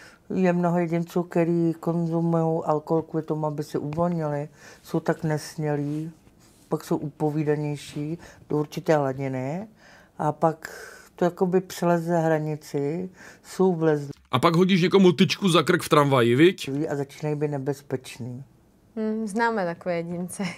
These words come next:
Speaker 1: Hmm.
Speaker 3: Hele, já tě poprosím tady svého šéfa podcastového studia, Lukáše Nováka. A,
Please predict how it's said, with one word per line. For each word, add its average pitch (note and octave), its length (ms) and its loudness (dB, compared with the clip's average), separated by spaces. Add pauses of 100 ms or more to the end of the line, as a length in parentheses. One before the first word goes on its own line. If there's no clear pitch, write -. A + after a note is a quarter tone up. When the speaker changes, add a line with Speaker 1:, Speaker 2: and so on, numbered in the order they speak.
(760)
Speaker 1:
Hmm. G#3+ 400 -4
Speaker 3:
Hele, B3+ 220 4
já G3 160 4
tě D4+ 140 -6
poprosím A#3 580 -4
tady A3 400 -4
svého A3 540 -2
šéfa A3 320 -2
podcastového A3 800 -2
studia, G#3+ 640 0 (460)
Lukáše A#3+ 440 0
Nováka. F#3+ 600 -2 (840)
A, G#3+ 680 2